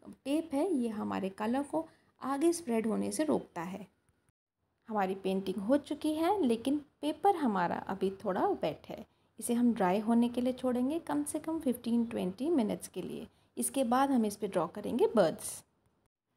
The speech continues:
पूरी तरह ड्राई होने के बाद ही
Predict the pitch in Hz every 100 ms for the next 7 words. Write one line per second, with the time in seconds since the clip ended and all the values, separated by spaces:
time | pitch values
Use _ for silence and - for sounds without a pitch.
0 | _ _ 262 294 359 381 233 214 214 208
1 | 214 220 214 196 185 196 185 185 190 -
2 | 302 330